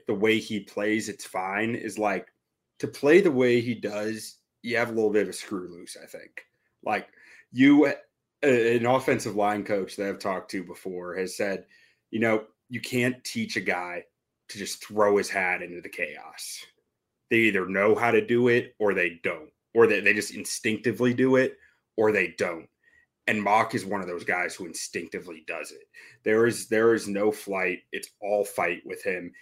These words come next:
He has thrown his hat in the ring. He is coming for you, and it's, it, it's awesome. <laughs> I mean, it's exactly what I'd want in an offensive guard.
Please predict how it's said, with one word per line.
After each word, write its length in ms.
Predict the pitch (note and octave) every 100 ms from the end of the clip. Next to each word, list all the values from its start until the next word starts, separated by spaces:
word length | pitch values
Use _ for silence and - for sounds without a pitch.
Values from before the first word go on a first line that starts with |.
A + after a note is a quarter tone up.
| _
He 140 | -
has 100 | G#2
thrown 400 | - - G#2 A#2
his 160 | A#2+ A2+
hat 240 | B2 B2
in 100 | B2
the 60 | A#2
ring. 480 | G2+ G2+ F#2+ G2 - _
He 160 | _ G2+
is 160 | F#2 -
coming 380 | - A#2 A#2+
for 300 | A#2 G#2 G2+
you, 280 | G2+ G2+ G2
and 160 | G#2 G2+
it's, 320 | F2 - - _ _ _ _ _ -
it, 180 | G2+ -
it's 180 | A2 F#2
awesome. 380 | A2+ B2+ - _ _
<laughs> 240 | _ _ - B2+ -
I 160 | E3 C3 -
mean, 480 | D3 B2+ D#3 G2+ - - -
it's 160 | C#3
exactly 640 | D3 A#2+ B2+ C3 - - C#3
what 260 | B2+ -
I'd 200 | D#3+ A2+
want 260 | A2+ B2+ C#3+
in 80 | F#2+
an 80 | G2+
offensive 640 | A2 - G#2+ G2 G2 F#2+
guard. 360 | F#2+ F2+ F2